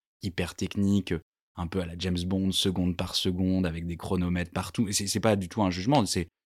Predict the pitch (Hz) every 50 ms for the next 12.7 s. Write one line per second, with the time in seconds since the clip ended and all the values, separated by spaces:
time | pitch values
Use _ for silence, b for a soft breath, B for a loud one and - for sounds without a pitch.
0 | _ - 110 107 110 104 104 107 107 98 92 92 87 87 85 85 85 85 - 110
1 | 139 143 - _ _ _ _ _ _ _ _ 98 95 87 87 82 85 101 110 107
2 | 92 92 92 101 90 85 82 80 82 87 98 98 - - 110 104 98 - - 107
3 | 92 90 90 87 90 90 92 95 98 104 110 113 95 87 82 - - 107 98 98
4 | 98 92 87 85 82 98 98 98 95 87 87 85 82 - 92 85 - - 92 -
5 | - - 85 85 82 80 - 90 85 85 82 80 95 98 - 92 85 - 85 87
6 | - - 98 92 87 85 80 - - - 101 95 92 92 85 80 - _ _ _
7 | _ _ - 110 98 95 98 98 92 95 95 95 95 92 95 95 101 110 107 -
8 | - - - - 87 82 - - 95 92 98 101 95 87 80 82 78 - - 92
9 | - 95 87 82 90 85 85 87 87 87 87 85 82 82 85 82 90 101 117 131
10 | 113 - - _ _ _ _ - 107 123 113 - 107 90 92 110 123 110 87 90
11 | 98 98 95 90 - 101 90 - - 95 87 - - - 120 131 110 - - 87
12 | 87 85 82 85 85 92 101 104 104 95 87 87 82